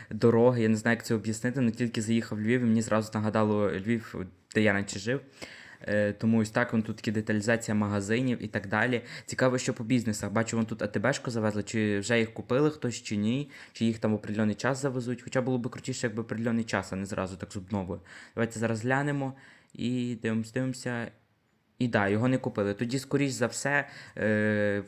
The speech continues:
бізнеса будуть добавлені пізніше. Можливо, коли ви дивитесь це відео, бізнес вже даже є, е, типу, можна було його купити. Давайте ще поїздимо тут, подивлюся, кажу, мені так прикольно ці дороги,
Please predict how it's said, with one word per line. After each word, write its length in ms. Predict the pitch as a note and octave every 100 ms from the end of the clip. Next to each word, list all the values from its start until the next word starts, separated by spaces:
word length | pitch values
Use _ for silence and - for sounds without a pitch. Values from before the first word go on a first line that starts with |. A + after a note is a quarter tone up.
| -
бізнеса 480 | G#2 A2 A2+ B2 A#2
будуть 200 | A2+ G2+
добавлені 400 | G#2+ A2+ A2 A2
пізніше. 380 | A#2 C#3+ C3+
Можливо, 260 | A2+ A#2+ C3
коли 160 | B2+ B2
ви 80 |
дивитесь 320 | A#2+ A#2+ A2+ -
це 100 | A#2
відео, 320 | C3 B2 A2+
бізнес 340 | A#2+ A2+ A2
вже 220 | G2 A#2+
даже 280 | A2 A2 G#2
є, 340 | F#2+ A2 G#2 -
е, 140 | G2
типу, 320 | F#2+ A2+ A2 G2
можна 260 | G#2+ G#2
було 180 | G2 G2+
його 160 | G2 G2
купити. 400 | F#2+ F2 E2 - _ _ _ - _ _ _
Давайте 280 | A#2+ C3 B2
ще 160 | - B2+
поїздимо 460 | B2 B2 A#2 A2+
тут, 180 | A2+ A2+
подивлюся, 500 | G#2+ A#2 C3 B2 A2+
кажу, 320 | A#2 A2+ A2
мені 160 | G#2+ A2+
так 180 | A#2 -
прикольно 460 | A2+ B2 A#2 A2+
ці 160 | A2 A#2
дороги, 520 | A2 G#2 C3+ C#3 A#2+